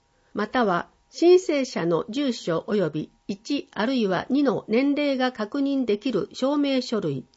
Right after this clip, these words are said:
障害者手帳などを箕面営業室へ持参。証明書類のコピーを添えて同室。郵便番号五六二の零零零三、西正寺四の六の一へ郵送も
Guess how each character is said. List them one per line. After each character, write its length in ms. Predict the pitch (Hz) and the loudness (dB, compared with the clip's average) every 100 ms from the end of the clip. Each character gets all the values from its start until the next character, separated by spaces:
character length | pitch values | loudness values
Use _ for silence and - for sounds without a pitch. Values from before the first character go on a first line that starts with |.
| _ _ _ - | _ _ _ -8
障 280 | 285 320 | -2 0
害 160 | 311 302 | 0 -2
者 180 | 311 285 | -4 -4
手 160 | 294 | -4
帳 300 | 262 185 175 | -4 -2 0
な 140 | 165 156 | 0 -2
ど 180 | 151 131 | -2 -4
を 180 | 131 - _ - | -6 -12 _ -4
箕 120 | 247 | 0
面 260 | 311 233 | 2 2
営 180 | 233 262 | 2 0
業 180 | 262 247 | 0 -2
室 300 | - - 165 | -2 -10 -2
へ 100 | 151 | -2
持 160 | 147 151 | -2 -8
参。 460 | - 170 151 147 - _ _ _ _ _ | -6 -4 -4 -6 -12 _ _ _ _ _
証 240 | - 302 320 | -6 0 2
明 220 | 320 311 | 2 0
書 180 | - 285 | -2 0
類 200 | 240 202 | 0 0
の 120 | 190 | 0
コ 160 | 190 277 | -2 -4
ピ 260 | 214 180 | -2 2
ー 40 | 170 | 0
を 60 | |
添 240 | 170 185 208 | 0 -2 -2
え 40 | |
て 240 | - 190 | -2 -4
同 240 | 190 254 202 | 0 0 0
室。 440 | - _ - - - _ _ _ _ | -4 _ -12 -12 -14 _ _ _ _
郵 200 | 247 302 | -2 0
便 240 | 302 302 269 | 2 0 0
番 240 | 269 233 | 0 0
号 240 | 202 196 214 | 0 0 0
五 200 | 285 285 | 0 0
六 280 | 285 - | -2 -2
二 120 | 180 185 | 0 0
の 220 | 160 160 | 0 0
零 240 | 247 277 | 0 2
零 220 | 262 233 | 2 0
零 180 | 190 190 | 0 -2
三、 400 | 180 185 160 - - | -4 -6 -6 -6 -6
西 240 | 233 - | -4 -2
正 320 | 302 302 226 165 | -2 0 0 -2
寺 160 | 165 | -6
四 240 | - 285 240 | -4 -2 0
の 120 | 170 | 0
六 240 | 170 214 | -2 -2
の 140 | 247 170 | 0 0
一 340 | 165 - 214 | -4 -6 0
へ 120 | 170 - | 0 -2
郵 180 | 226 247 | -4 -4
送 300 | - 226 208 | -4 -2 -2
も 260 | 202 - | -4 -6